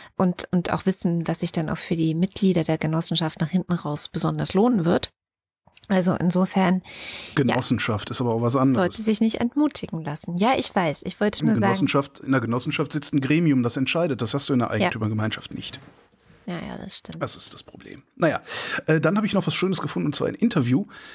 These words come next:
Speaker 2: äh, mit Georg Zachmann, den kennen WochendämmerungshörerInnen ja auch, äh, bei N T V. Und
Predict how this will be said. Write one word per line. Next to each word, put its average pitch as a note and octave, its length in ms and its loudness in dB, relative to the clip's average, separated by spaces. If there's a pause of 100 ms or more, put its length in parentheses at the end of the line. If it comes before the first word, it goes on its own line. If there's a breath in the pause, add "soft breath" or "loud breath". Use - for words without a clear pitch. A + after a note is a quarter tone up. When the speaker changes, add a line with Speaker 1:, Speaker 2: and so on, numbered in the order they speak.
(220 loud breath)
Speaker 2:
äh, D3+ 100 4
mit C#3+ 200 2
Georg D#3+ 340 0
Zachmann, A#2 420 0
den A#2 140 0
kennen D3+ 560 0
WochendämmerungshörerInnen C3+ 1000 2
ja B2+ 120 2
auch, F#3 280 -2 (400 loud breath)
äh, D3+ 180 4
bei C#3 180 0
N D#3 180 2
T D#3+ 100 4
V. A#2 280 0
Und B2+ 260 -4